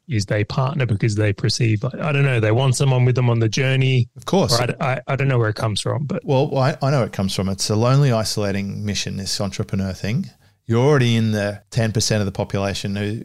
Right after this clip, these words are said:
Speaker 2: who, or six percent of the population who's suited to be an entrepreneur, right? You're stressed out and uncertain.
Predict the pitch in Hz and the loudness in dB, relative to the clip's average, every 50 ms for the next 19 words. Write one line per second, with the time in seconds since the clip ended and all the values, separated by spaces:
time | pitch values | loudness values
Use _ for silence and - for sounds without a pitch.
0 | - - 151 113 104 104 104 - 127 - - - _ _ _ - 110 104 101 - | -8 -6 -4 -2 -2 -2 -4 -6 -10 -14 -20 -20 _ _ _ -6 -6 -4 -4 -2
1 | - 151 147 - - - - 120 110 104 95 - 107 - 107 101 98 98 - - | -4 -4 -4 -4 -4 -4 -2 -2 -2 -2 -2 -4 -4 -2 -2 -2 -2 -2 -4 -4
2 | 104 101 104 - - - - 113 117 107 - 110 101 107 101 98 98 98 - - | -6 -6 -4 -4 -4 -2 -2 -2 -2 -2 -4 -4 -4 -4 -4 -4 -6 -8 -8 -10
3 | - - - 95 98 98 101 101 104 110 113 - - _ _ _ _ _ _ _ | -10 -8 -6 -4 -4 -4 -4 -4 -4 -4 -6 -6 -10 _ _ _ _ _ _ _
4 | _ _ - 120 107 - - 127 120 117 - - 120 113 110 107 104 101 101 98 | _ _ -4 -4 -2 -2 0 0 0 0 -2 -2 -2 0 0 0 0 -2 -2 -4
5 | 98 98 - 98 95 95 98 104 107 110 110 | -4 -4 -4 -4 -4 -4 -4 -6 -6 -8 -8